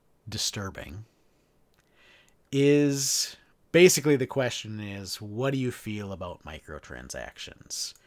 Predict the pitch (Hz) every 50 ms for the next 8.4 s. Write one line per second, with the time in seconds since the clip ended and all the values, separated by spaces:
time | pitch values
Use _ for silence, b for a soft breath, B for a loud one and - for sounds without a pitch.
0 | b b b b b b b b b b b - - 131 131 131 127 127 123 123
1 | 120 123 117 120 110 - _ _ _ _ _ _ _ _ _ _ - 135 160 -
2 | - 175 165 156 - - 135 143 131 127 127 127 127 120 123 120 123 120 - 120
3 | 104 107 107 - - 110 98 98 92 90 95 - 104 85 92 85 - - - -
4 | 92 87 78 69 69 71 76 - - - 113 117 120 123 120 123 123 170 160 139
5 | - 156 156 - 175 156 - 160 143 127 127 127 123 110 - - 123 113 110 107
6 | 107 104 101 101 101 - - - - - 101 98 98 98 101 101 98 110 131 135
7 | 127 - - 120 117 110 - - - 120 107 92 95 95 95 95 98 98 - -
8 | - 117 107 101 101 104 104 101